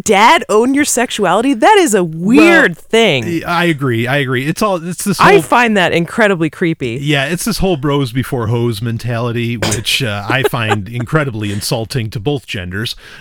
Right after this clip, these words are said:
Speaker 2: Uh,
Speaker 1: It,
Speaker 2: but
Speaker 1: it is. Yeah,
Speaker 2: Yeah.
Speaker 1: it is. I mean, maybe the, maybe the guy friend doesn't care.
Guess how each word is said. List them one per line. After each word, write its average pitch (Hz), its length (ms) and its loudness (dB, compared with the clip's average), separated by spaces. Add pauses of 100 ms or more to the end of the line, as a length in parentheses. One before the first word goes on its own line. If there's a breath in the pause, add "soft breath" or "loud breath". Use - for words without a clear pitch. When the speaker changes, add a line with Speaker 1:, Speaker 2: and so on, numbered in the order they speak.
Speaker 2:
Uh, 123 400 -2
Speaker 1:
It, 339 100 2
Speaker 2:
but 311 120 0
Speaker 1:
it 453 140 2 (280)
is. 285 220 0
Yeah, 427 200 4
Speaker 2:
Yeah. 359 200 4
Speaker 1:
it 302 80 2
is. - 80 -4
I 196 100 2
mean, 254 220 4
maybe 269 240 4
the, 262 200 -2
maybe 226 280 2
the 226 100 0
guy 233 220 2
friend 247 260 0
doesn't 254 240 0
care. 302 480 2